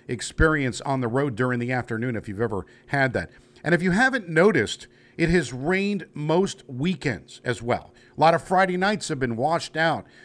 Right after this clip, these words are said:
So if you go to bike nights or you go to whatever on a Friday night, you will, uh, you have seen plenty of rain that, and plenty of cancellations. Did we move to Seattle when I wasn't looking? And no offense to Seattle, but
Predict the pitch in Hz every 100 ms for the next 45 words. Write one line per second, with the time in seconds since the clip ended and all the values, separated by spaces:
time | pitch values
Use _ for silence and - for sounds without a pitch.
0 | - 135 110 117 - - 139 151 165 190
1 | 190 139 110 117 117 156 151 131 147 180
2 | 180 151 123 104 156 156 139 151 143 -
3 | - - - 120 165 175 147 151 147 135
4 | 127 101 - 139 151 - - 156 123 -
5 | 151 143 110 104 135 127 117 95 - -
6 | 123 135 - 180 135 101 - 156 - 117
7 | 123 135 98 80 - - - - 233 233
8 | 214 247 214 196 196 160 160 185 202 -
9 | _ - - 170 180 185 185 - 151 165
10 | - 170 135 139 160 147 - 120 98 107
11 | - 110 104 104 101